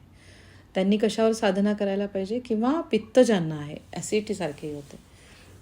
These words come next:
त्यांनी रम, रम, रमचं उच्चारण करायला पाहिजे आणि ह्या दोन देवतांची साधना करायची,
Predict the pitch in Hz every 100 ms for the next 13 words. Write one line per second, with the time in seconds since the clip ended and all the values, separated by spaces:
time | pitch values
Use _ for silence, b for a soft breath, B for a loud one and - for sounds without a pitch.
0 | - 185 185 226 202 202 214 220 220 208
1 | 196 208 220 240 196 - 190 185 190 190
2 | 180 180 180 180 170 208 202 208 208 190
3 | 196 214 208 185 175 180 175 175 226 -
4 | 143 135 - - - 58 -